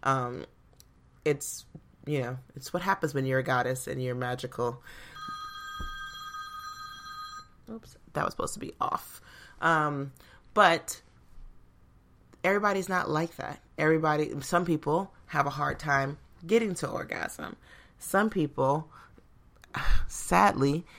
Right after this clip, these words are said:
have never even experienced an orgasm before in their entire life. Um, it's not uncommon, unfortunately, especially for women, to get through life and not experience an, a, a, a complete and full orgasm.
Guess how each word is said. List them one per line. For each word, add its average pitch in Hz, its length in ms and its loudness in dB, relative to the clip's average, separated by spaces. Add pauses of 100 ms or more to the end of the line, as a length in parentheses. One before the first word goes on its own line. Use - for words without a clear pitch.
(140)
have 165 180 -2
never 147 280 2
even 147 280 -2
experienced 208 720 -2
an 165 80 -10
orgasm - 520 -10
before - 460 -12 (600)
in 143 140 0
their 143 140 -2
entire 151 460 2
life. - 420 -6 (340)
Um, 139 460 -4 (260)
it's - 220 -8
not 156 280 2
uncommon, 156 720 -4 (440)
unfortunately, - 960 -2 (160)
especially - 420 -4
for 131 160 2
women, 151 440 0 (480)
to 147 240 2
get 147 480 2
through 151 280 2
life 135 360 -2
and 135 160 -2
not 135 200 -2
experience - 760 -4 (180)
an, 151 260 0
a, 135 120 2 (120)
a, - 200 0
a 139 60 4
complete 147 520 0
and 139 100 -4
full 135 220 0
orgasm. 165 720 -2